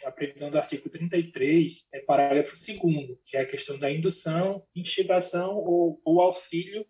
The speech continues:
a alguém ao uso indevido de droga. Então, numa análise abstrata, né, pela, pela interpretação da lei, é, em comparação com, com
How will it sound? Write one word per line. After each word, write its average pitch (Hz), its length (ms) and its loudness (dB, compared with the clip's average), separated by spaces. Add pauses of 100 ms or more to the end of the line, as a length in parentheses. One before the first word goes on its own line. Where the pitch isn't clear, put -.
a 170 60 -2
alguém 170 400 0
ao 175 160 0
uso 180 220 -4
indevido 180 360 -12
de - 200 -20
droga. 135 360 0 (100)
Então, 147 300 0 (300)
numa 190 220 0
análise 151 840 -2
abstrata, 135 920 -2
né, 143 200 -10 (200)
pela, 147 440 0 (200)
pela 147 320 -2
interpretação 165 720 -2
da 143 140 -2
lei, 127 400 -4 (260)
é, 123 500 -10
em 160 40 -16
comparação 156 600 0 (120)
com, 190 500 -4 (180)
com 165 320 2